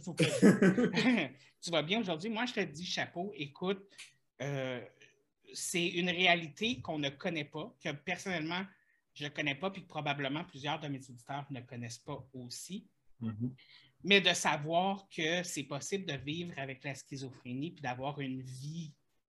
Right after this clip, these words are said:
Speaker 1: normale, en parenthèse, c'est possible.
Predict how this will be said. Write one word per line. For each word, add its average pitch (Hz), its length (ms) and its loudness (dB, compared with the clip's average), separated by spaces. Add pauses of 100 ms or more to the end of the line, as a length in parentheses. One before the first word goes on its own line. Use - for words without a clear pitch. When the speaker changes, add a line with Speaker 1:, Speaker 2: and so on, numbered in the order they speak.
(100)
Speaker 1:
normale, 156 800 4
en 123 140 -4
parenthèse, 143 960 -2 (300)
c'est 202 320 2
possible. 165 880 -4